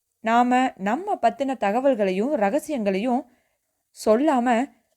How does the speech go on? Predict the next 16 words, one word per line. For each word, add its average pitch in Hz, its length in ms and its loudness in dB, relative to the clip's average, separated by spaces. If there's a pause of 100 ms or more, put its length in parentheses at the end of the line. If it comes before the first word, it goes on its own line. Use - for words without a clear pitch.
(160)
தேவையானதை 247 640 2
மட்டும் 190 480 -6
சொல்லணும். 185 400 -2 (880)
சொல்லாம 294 500 2
விட்டாலும் 202 800 0
நமக்கு 269 480 -6
பிரச்சனை 311 520 -4
அப்படிங்கிறது 180 520 -4
வரும். 196 460 -4 (520)
அது 165 240 -8
மாதிரியான 247 580 -2
சமயங்கள்ல 233 600 0 (320)
அவங்க 294 320 -2
கிட்ட 277 320 -2
உதவி 294 320 0
கேட்டா, 226 600 2